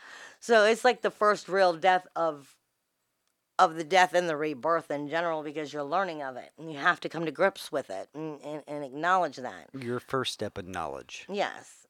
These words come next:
Speaker 1: And your second one was supposed to be, um, when you actually die. And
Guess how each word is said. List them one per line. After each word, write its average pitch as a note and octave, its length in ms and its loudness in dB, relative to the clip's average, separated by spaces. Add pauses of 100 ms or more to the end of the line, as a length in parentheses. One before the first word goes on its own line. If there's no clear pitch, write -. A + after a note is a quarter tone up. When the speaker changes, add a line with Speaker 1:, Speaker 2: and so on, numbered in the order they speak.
Speaker 1:
And E3+ 440 -2 (380)
your F#3+ 120 -2
second B3+ 460 2
one D#3 260 -2
was F#3 220 -2
supposed F3+ 480 -2
to D#3+ 60 -10
be, D#3 400 -10
um, D#3 480 0
when F#3 180 2
you F3+ 80 4
actually D3+ 320 2
die. D#3+ 440 6 (1000)
And C#3+ 260 -10